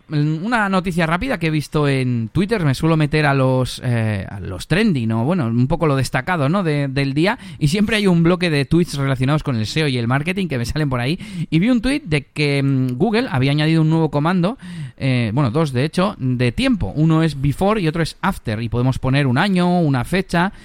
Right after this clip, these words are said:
etcétera, y nos busca directamente escribiéndolo en la caja de búsqueda, porque hasta ahora teníamos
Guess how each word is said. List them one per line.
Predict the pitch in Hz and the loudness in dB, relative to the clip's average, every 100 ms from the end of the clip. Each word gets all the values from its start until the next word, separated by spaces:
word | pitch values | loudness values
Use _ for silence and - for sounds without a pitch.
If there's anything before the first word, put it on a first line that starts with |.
| - - | -20 -8
etcétera, | 127 160 151 170 214 | -4 -2 0 0 0
y | 127 120 | 0 0
nos | 120 120 | 0 2
busca | 147 190 160 | 0 0 -2
directamente | 143 175 196 233 233 226 | -2 -2 -2 -2 0 0
escribiéndolo | 190 - 139 175 185 | 0 0 2 4 4
en | 143 | 2
la | 135 | 0
caja | 123 123 | -4 -4
de | 131 | -2
búsqueda, | 202 143 113 | -2 0 -2
porque | 110 107 113 | -2 -4 -6
hasta | - 110 | -4 -2
ahora | 127 | -2
teníamos | 127 123 127 131 127 | -2 0 0 2 0